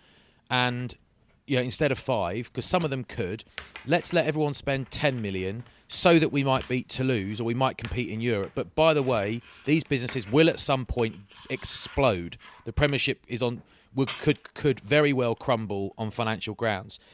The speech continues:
So is it the case that just take Europe on the chin for a bit, potentially, to get our own house in order, 'cause French rugby's in much better nick? Is it the case that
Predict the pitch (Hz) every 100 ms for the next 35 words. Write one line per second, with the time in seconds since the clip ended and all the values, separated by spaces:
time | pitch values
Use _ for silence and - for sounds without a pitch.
0 | - - - 135 120 - - - 151 131
1 | - 131 127 _ _ _ _ 156 - -
2 | 170 139 156 147 139 131 - 147 104 90
3 | - _ _ _ - 120 98 98 - _
4 | _ _ _ _ - - 110 95 110 98
5 | 98 - 127 110 117 117 107 113 - 110
6 | 117 101 98 120 - 139 - 131 - 107
7 | 110 113 113 - 110 104 107 92 - -
8 | - - _ - 160 190 160 - 151 131
9 | - 131 127